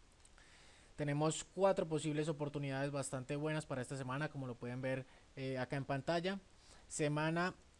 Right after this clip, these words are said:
que es recomendable invertir en activos de refugio.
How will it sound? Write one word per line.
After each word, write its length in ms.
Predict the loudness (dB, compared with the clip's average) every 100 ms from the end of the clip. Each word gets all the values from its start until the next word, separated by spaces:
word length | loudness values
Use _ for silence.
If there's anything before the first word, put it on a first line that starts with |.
| -4
que 360 | 2 2 2 -2
es 280 | 2 4 4
recomendable 720 | 2 2 0 2 2 2 0
invertir 600 | 0 0 0 -2 0 2
en 100 | 4
activos 580 | 0 -2 -4 0 0 2
de 120 | 0
refugio. 560 | 0 0 -2 -2 -4